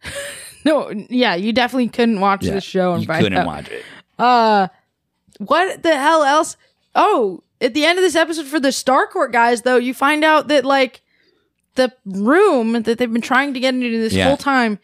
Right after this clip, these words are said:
Speaker 1: is a fucking elevator.
Speaker 2: And they are stuck going down in it.
Speaker 1: And they have no control.
Speaker 2: Yeah. Oh my God. This, this episode is really good because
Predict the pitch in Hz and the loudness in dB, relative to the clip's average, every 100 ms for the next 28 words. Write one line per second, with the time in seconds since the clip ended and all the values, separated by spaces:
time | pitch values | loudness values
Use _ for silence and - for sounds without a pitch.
0 | _ _ - 240 247 233 - 349 349 294 | _ _ -10 -4 -4 -4 -2 -2 0 -4
1 | 247 269 311 302 247 208 202 175 120 110 | -2 0 0 0 -2 -2 -2 0 0 0
2 | 104 - - - 131 127 - - - 120 | 0 0 -2 0 0 -2 -4 -8 -2 -2
3 | 117 113 101 80 90 110 120 120 113 104 | 0 -2 -2 -4 -2 0 0 2 2 2
4 | 98 92 85 _ - 262 262 254 311 330 | 2 0 -4 _ -2 2 2 4 4 2
5 | 330 311 302 285 214 220 185 131 151 165 | -4 -4 0 2 2 -2 -4 -2 0 0
6 | 160 180 131 131 139 - 139 190 196 170 | 0 -2 -2 -2 -4 -4 -6 -2 -4 0
7 | 160 143 131 175 127 139 131 101 131 110 | -2 0 0 0 0 0 0 0 -2 -2
8 | 101 120 107 | -2 -4 -4